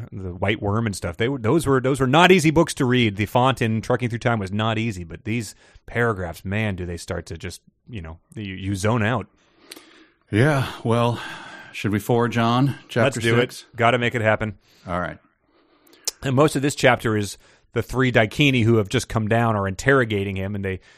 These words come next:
Speaker 1: they slap him around a bit, which is nice. I appreciate.
Speaker 2: Uh, but almost the exact same thing as when he was slapped earlier by that guard I noted.
Speaker 1: The
Speaker 2: It
Speaker 1: captain, I
Speaker 2: wasn't
Speaker 1: think
Speaker 2: meant
Speaker 1: this
Speaker 2: to
Speaker 1: is
Speaker 2: hurt.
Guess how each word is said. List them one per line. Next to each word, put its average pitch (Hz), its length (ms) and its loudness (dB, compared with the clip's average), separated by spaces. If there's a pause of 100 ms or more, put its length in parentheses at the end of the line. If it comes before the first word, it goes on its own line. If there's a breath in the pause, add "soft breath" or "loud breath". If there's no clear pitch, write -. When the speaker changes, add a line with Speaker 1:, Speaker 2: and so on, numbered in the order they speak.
(140 soft breath)
Speaker 1:
they 151 100 -12
slap 123 380 0
him 117 120 -4
around 110 280 0
a 110 40 -4
bit, 107 180 0
which 120 180 -4
is 151 120 -8
nice. 117 320 -2
I 104 60 -6
appreciate. 101 640 -8 (720)
Speaker 2:
Uh, 98 200 4
but 107 180 0
almost 131 380 2
the 117 60 0
exact 104 520 -2
same 110 200 0
thing 107 220 0
as 90 100 -2
when 95 120 2
he 90 60 2
was 85 160 -2
slapped 98 400 -2
earlier 98 360 2
by 82 160 -2
that 80 220 -6
guard 95 360 0
I 80 140 -2
noted. 80 460 -2 (380 soft breath)
Speaker 1:
The 131 60 -2
Speaker 2:
It 123 40 0
Speaker 1:
captain, 202 200 8
I 262 40 4
Speaker 2:
wasn't 156 200 4
Speaker 1:
think 143 80 4
Speaker 2:
meant 127 160 4
Speaker 1:
this - 60 -4
Speaker 2:
to 127 60 2
Speaker 1:
is 101 100 -2
Speaker 2:
hurt. 104 440 0